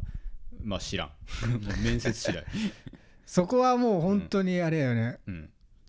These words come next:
Speaker 2: まあ、なんつうの、運みたいなところもあるし、
Speaker 1: うん。
Speaker 2: その、いかに自分、だから自分のアピールポイントっていうのもあんまないからさ。
Speaker 1: あー。
Speaker 2: 言うて。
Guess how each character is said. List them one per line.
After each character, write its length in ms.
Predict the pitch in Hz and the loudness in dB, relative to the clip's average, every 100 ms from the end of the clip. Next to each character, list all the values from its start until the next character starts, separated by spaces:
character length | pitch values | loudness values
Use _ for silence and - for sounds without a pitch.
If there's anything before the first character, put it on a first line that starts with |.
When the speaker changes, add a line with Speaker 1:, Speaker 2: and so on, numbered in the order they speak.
| - | -12
Speaker 2:
ま 200 | 208 156 | -4 0
あ、 40 | |
な 140 | 147 143 | 2 0
ん 120 | 135 | -2
つ 140 | - | -2
う 60 | 131 | 0
の、 200 | 107 113 - - - - | 0 -2 -6 -20 -18 -2
運 280 | 165 151 131 | 2 4 4
み 100 | 120 | 2
た 160 | - | 2
い 60 | 117 | 2
な 100 | 113 | 0
と 120 | 117 | 0
こ 80 | 117 | 0
ろ 80 | 113 | 0
も 100 | 110 | 0
あ 60 | 107 | -2
る 100 | 101 | -2
し、 160 | - | 0
Speaker 1:
う 680 | 104 104 104 98 85 80 76 | 0 4 4 2 0 -6 -10
ん。 40 | |
Speaker 2:
そ 200 | - - | -6 -2
の、 420 | 110 110 107 107 - - - - - - _ _ - _ _ _ - - _ _ - | 0 2 2 0 -4 -12 -20 -20 -20 -20 _ _ -20 _ _ _ -20 -20 _ _ -2
い 180 | 170 156 | 0 2
か 220 | - 165 | 2 2
に 100 | 135 | 2
自 220 | 117 117 | 0 0
分、 180 | 127 160 | 0 2
だ 80 | 143 | 0
か 60 | 131 | 2
ら 40 | |
自 180 | 117 170 | 2 2
分 340 | 285 339 330 | 2 2 0
の 140 | 320 220 | 0 -2
ア 80 | 208 | -2
ピ 220 | - 302 | 0 0
ー 40 | |
ル 80 | 311 | 0
ポ 240 | - 339 | 0 0
イ 60 | 320 | 2
ン 80 | 220 | 2
ト 160 | - | 0
っ 20 | 151 | -4
て 180 | - | 0
い 100 | 147 139 | 0 2
う 20 | |
の 100 | 127 | 2
も 120 | 120 | 2
あ 60 | 180 | 2
ん 120 | 240 | 2
ま 100 | 233 | 2
な 160 | 233 | 2
い 80 | 233 | 0
か 140 | - 117 | 0 -4
ら 80 | |
さ。 320 | 104 107 104 - - - - - | -4 -4 -6 -8 -18 -20 -20 -8
Speaker 1:
あ 580 | 95 90 87 85 82 82 | -4 -2 -2 -2 -4 0
ー。 60 | |
Speaker 2:
言 180 | 160 165 | 2 2
う 40 | 160 | 0
て。 400 | - 143 147 | 0 -2 -2